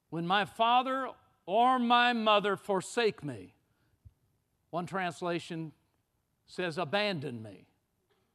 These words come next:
Now, this isn't limited to just father or mother. This can be any situation, but I want you to hear how he said it.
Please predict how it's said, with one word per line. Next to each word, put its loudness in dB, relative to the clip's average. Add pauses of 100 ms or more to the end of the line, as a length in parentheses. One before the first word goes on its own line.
(1300)
Now, -8
this -4
isn't 0
limited -2
to -6
just -6
father 2
or -2
mother. -6 (500)
This -6
can -6
be -2
any -4
situation, -4
but -8
I -2
want -4
you -8
to -4
hear -2
how -2
he -4
said -10
it. -10